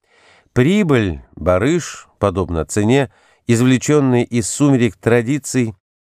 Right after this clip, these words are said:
и превращённая в объект эгоистическо-целесообразной системы,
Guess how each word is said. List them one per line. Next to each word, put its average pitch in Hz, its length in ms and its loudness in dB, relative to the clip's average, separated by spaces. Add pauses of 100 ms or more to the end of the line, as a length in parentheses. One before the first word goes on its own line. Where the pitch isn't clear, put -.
(180)
и 120 100 2
превращённая 131 840 2
в 107 80 0
объект 123 580 -2
эгоистическо-целесообразной 110 1800 -2
системы, 160 640 -2